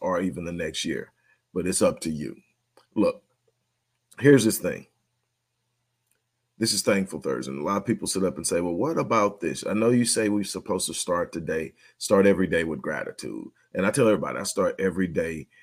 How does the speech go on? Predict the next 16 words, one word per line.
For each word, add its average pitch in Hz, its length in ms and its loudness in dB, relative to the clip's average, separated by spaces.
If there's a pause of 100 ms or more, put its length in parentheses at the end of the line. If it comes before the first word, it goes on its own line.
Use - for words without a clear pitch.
(200)
like 80 260 -8
this. 80 180 -6
I 82 60 -4
wake 87 300 -4
up 90 140 -4
and 87 100 -4
I 85 60 -6
say, 73 240 -4
"Thank 90 440 -6
you." 64 140 -10
Then 78 180 -8
I 78 100 -8
say, 80 280 0
"I 80 180 -6
am 76 300 -6
grateful 87 720 -4